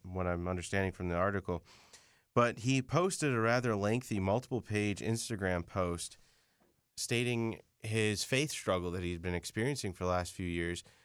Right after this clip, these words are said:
that has finally brought him to a point where he needed to make a public statement regarding his personal faith. And being such a, a public figure in the Christian music world,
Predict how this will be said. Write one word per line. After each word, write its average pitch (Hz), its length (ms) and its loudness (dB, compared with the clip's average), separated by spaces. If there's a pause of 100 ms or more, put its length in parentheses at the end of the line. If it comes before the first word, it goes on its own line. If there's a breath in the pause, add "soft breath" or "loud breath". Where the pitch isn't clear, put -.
(120 soft breath)
that 104 80 2
has 101 140 2
finally 120 260 2
brought 107 220 2
him 107 80 0
to 113 100 -2
a 92 60 -2
point 104 200 0
where 98 120 -2
he 98 180 -2
needed 101 240 0
to 101 100 -10
make 95 200 0
a 87 40 -2
public 92 380 -2
statement 104 400 -2
regarding 92 540 0
his 87 160 -4
personal 87 340 -4
faith. 87 300 -2
And 85 100 -6
being 107 220 0
such 110 200 -4
a, 92 200 2 (440 loud breath)
a 98 140 2
public 110 640 0 (180)
figure 113 460 2
in 95 240 -2
the 92 120 0
Christian 101 640 -4
music 143 480 -2
world, 85 280 0